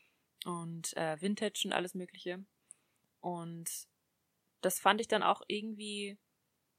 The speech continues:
interessant, weil das dann nochmal andere Klamotten waren und andere Möglichkeiten, das so zu kombinieren, weil das halt eben nicht das war, was man in allen möglichen Läden so sieht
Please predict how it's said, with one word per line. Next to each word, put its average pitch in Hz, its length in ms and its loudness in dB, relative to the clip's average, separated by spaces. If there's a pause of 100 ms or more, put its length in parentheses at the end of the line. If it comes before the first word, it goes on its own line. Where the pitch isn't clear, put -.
(120)
interessant, 196 680 4
weil 190 480 2
das 185 180 0
dann 190 140 0
nochmal 196 240 2
andere 208 280 2
Klamotten 170 420 -2
waren 160 260 0
und 160 100 -6
andere 170 600 -2 (340)
Möglichkeiten, 180 640 2
das 175 160 -2
so 180 80 -4
zu - 140 -6
kombinieren, 180 500 0
weil 170 140 8
das 175 120 4
halt - 160 2
eben 165 380 -2
nicht 180 300 2
das 170 240 4
war, 160 240 6
was - 180 -2
man 160 220 -4
in 160 140 -6
allen 156 240 2
möglichen 156 340 -8
Läden 160 320 2
so 131 140 -8
sieht 131 300 -14